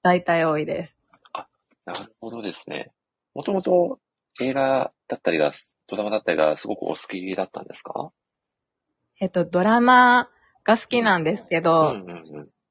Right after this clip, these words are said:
Speaker 1: なんか、でも正直あんまり見れてなくって、
Speaker 2: ほうほう。
Speaker 1: あの、録画するだけ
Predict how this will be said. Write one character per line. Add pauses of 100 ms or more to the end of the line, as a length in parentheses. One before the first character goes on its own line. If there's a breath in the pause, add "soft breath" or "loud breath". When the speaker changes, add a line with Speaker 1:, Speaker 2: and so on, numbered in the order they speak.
(760)
Speaker 1:
な
ん
か、
で
も
正
直
あ
ん
ま
り
見
れ
て
な
く
っ
て、
Speaker 2:
ほ
う
ほ
う。
Speaker 1:
あ
の、 (300)
録
画
す
る
だ
け